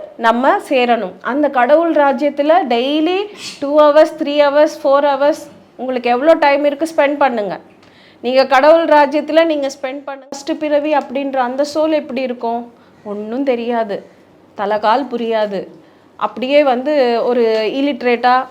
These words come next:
ஒண்ணுமே தெரியாத, அம், அ, ஒரு அப்பாவியா இருக்கும். So, அந்த, அந்த வர்ணத்துக்கேற்ப தர்மமும் மாறும். இப்போ ஆசிரமம் அப்படின்னும் போது இந்த உடல், இப்போ நான் ஃபர்ஸ்ட்ல சொன்ன மாதிரி குழந்தைக்கு ஒரு மாதிரி பனிஷ்மெண்ட்டு,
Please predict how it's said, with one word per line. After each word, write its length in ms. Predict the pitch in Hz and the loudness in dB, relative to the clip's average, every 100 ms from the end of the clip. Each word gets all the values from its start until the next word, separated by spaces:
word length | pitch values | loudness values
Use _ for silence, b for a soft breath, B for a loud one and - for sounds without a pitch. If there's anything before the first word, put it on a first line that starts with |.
| - | -10
ஒண்ணுமே 380 | 233 262 269 262 | -6 -4 -2 -2
தெரியாத, 560 | 240 233 233 226 247 | -2 -2 0 2 2
அம், 300 | 247 214 196 - | 2 2 -2 -8
அ, 220 | 202 196 | -6 -4
ஒரு 160 | 196 226 | -2 -2
அப்பாவியா 580 | 196 226 240 233 233 214 | -2 0 0 0 -2 -2
இருக்கும். 280 | 175 - - _ _ _ _ _ - - | -6 -16 -20 _ _ _ _ _ -20 -10
So, 200 | - 277 | 0 0
அந்த, 320 | 226 247 233 | 0 -2 -6
அந்த 260 | 208 226 | -6 -6
வர்ணத்துக்கேற்ப 1000 | 220 220 254 311 330 320 294 277 269 302 370 - - | -4 -2 0 0 0 -6 -2 -2 0 0 -2 -2 -6
தர்மமும் 500 | 220 226 262 269 254 | -2 -2 -2 -4 -6
மாறும். 340 | 202 170 156 - _ _ b b b b b b b | -6 -6 -8 -12 _ _ b b b b b b b
இப்போ 500 | 302 311 311 262 277 | 0 4 6 8 6
ஆசிரமம் 360 | - 339 330 302 | 4 -2 0 0
அப்படின்னும் 420 | 254 277 277 269 | 0 -4 -4 0
போது 220 | 277 403 | 0 0
இந்த 200 | 359 277 | 0 0
உடல், 360 | 262 277 269 - B B - | 2 2 0 -4 B B -12
இப்போ 220 | 269 302 | 0 2
நான் 180 | 294 294 | 2 2
ஃபர்ஸ்ட்ல 280 | 285 302 | 0 2
சொன்ன 320 | 330 320 277 269 | 0 0 -2 -2
மாதிரி 300 | 269 330 339 | 0 -2 2
குழந்தைக்கு 540 | 285 311 320 311 302 | 4 6 4 2 4
ஒரு 160 | 262 262 | 4 2
மாதிரி 320 | 262 262 254 | -2 0 0
பனிஷ்மெண்ட்டு, 580 | 233 247 247 233 240 | -2 -6 -8 -8 0